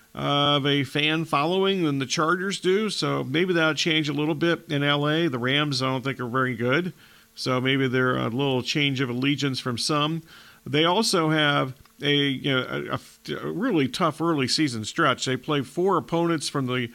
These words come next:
that made the playoffs last year in their first six games. Also, they have a bye in week five. That's a good thing. Uh, and then after the bye, they play Monday night at Kansas City. So it's a long week, and then, so it is at Kansas City.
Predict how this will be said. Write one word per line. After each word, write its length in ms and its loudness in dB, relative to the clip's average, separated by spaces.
that 160 0
made 200 4
the 60 -2
playoffs 500 0
last 300 2
year 100 0
in 60 0
their 100 0
first 360 0
six 180 -2
games. 540 0
Also, 420 2
they 140 4
have 220 4
a 160 4
bye 380 4
in 180 4
week 220 2
five. 380 4
That's 280 0
a 40 -6
good 360 -2
thing. 380 -2
Uh, 200 2
and 80 0
then 100 2
after 280 2
the 80 2
bye, 320 2
they 160 2
play 280 -2
Monday 360 2
night 440 2
at 340 0
Kansas 520 2
City. 420 2
So 260 0
it's 140 -4
a 40 -2
long 400 0
week, 380 2
and 120 -2
then, 300 -4
so 300 -4
it 340 -4
is 200 -2
at 220 0
Kansas 380 -2
City. 380 -2